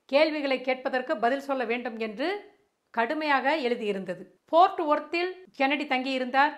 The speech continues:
அங்கிருந்து டாலஸுக்கு பதிமூணு நிமிட விமான பயணம். தன் மனைவியுடன் வந்திறங்கிய ஜனாதிபதிக்கு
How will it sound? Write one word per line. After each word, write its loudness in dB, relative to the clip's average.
அங்கிருந்து 2
டாலஸுக்கு 6
பதிமூணு 2
நிமிட -2
விமான 0
பயணம். 0
தன் 2
மனைவியுடன் 0
வந்திறங்கிய -2
ஜனாதிபதிக்கு -2